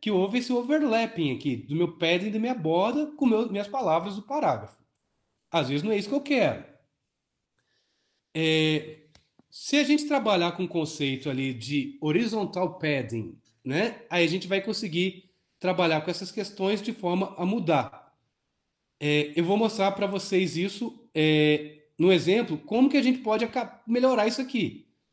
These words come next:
respeitando isso aqui e fazendo com que essa palavra height fique pro lado de fora, tá? Pra isso, eu tenho essa propriedade, chama display, é, cujo valor,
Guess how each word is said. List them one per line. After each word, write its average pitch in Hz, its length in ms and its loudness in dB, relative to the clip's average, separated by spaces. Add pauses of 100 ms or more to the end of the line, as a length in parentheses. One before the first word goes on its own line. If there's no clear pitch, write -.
(120)
respeitando 202 720 0
isso 220 180 -4
aqui 175 640 -2
e 185 80 -4
fazendo 180 380 2
com 190 140 -4
que 185 100 -4
essa 180 180 -2
palavra 170 300 -2
height 170 380 -2
fique - 180 -12
pro 220 80 -10
lado 180 220 -2
de 208 160 -14
fora, 143 360 -2 (920)
tá? 160 400 -4 (260)
Pra 185 220 6
isso, 185 560 2 (100)
eu 175 80 2
tenho 175 180 2
essa 175 120 -2
propriedade, 180 560 0
chama 160 220 0
display, 240 760 -2 (680)
é, 160 680 2
cujo 175 300 0
valor, 156 560 2